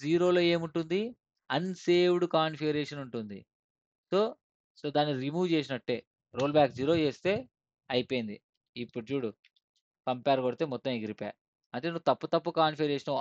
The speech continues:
అన్‌డూ చేయాలనుకో దాన్ని, రోల్ బ్యాక్ జీరో అయిపోతే అయిపోయా. లేదంటే ప్రీవియస్ కాన్ఫిగ్‌లోకి వెళ్ళాలంటే ఫస్ట్‌లో చూపించినట్టు ఈ త్రీ, ఫోర్‌ని ఏ కాన్ఫిగరేషన్ అంటే ఆ కాన్ఫిగరేషన్ లోడ్ చేయొచ్చు. ఓకే? జీరో తప్ప, అంటే ఈ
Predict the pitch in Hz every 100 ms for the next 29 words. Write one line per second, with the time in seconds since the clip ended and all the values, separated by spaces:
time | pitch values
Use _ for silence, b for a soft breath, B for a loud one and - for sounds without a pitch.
0 | 123 151 175 175 160 147 139 127 120 113
1 | 107 104 104 _ _ _ - 131 135 131
2 | 120 110 127 120 - 107 117 101 - -
3 | _ _ 139 170 180 196 - 175 190 202
4 | - 185 175 175 175 165 160 160 156 196
5 | 190 156 - 160 160 143 151 147 185 214
6 | - _ _ - 143 143 - 151 151 -
7 | 147 143 - 139 139 139 131 131 127 127
8 | 143 160 131 120 120 123 131 165 117 123
9 | 117 107 101 - - _ _ _ _ -
10 | 139 208 262 - _ _ _ _ _ -
11 | 113 160 214 233 208 170 - 175 170 -
12 | - - 139 208 214 - _ 156